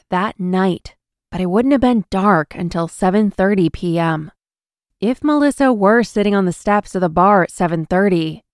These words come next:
it seems very likely that she would have been noticed and reunited with her mother. On day four of the trial, the jurors made a site visit to see where her body was found.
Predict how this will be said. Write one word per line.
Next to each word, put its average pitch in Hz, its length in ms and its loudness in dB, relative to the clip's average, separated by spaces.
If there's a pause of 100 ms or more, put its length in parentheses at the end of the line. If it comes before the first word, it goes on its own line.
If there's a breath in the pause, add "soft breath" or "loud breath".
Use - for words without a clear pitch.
(240)
it - 80 -12
seems 196 340 -2
very 220 280 2
likely 196 440 0
that 165 140 -6
she - 120 -6
would 180 160 -2
have 208 60 0
been 214 220 0
noticed 180 600 0
and 170 140 -6
reunited 180 540 0
with 165 100 -2
her 170 80 -4
mother. 165 480 -4 (1300)
On 180 140 -2
day 202 240 2
four 247 320 2
of 185 80 2
the 165 80 -2
trial, 165 680 0 (200)
the 170 80 -10
jurors 190 560 0
made 185 160 0
a 196 40 -2
site 214 360 -4
visit 165 400 -6
to 175 80 -12
see 180 240 -2
where 185 160 -2
her 202 120 -2
body 175 380 0
was 160 220 -6
found. 160 480 -4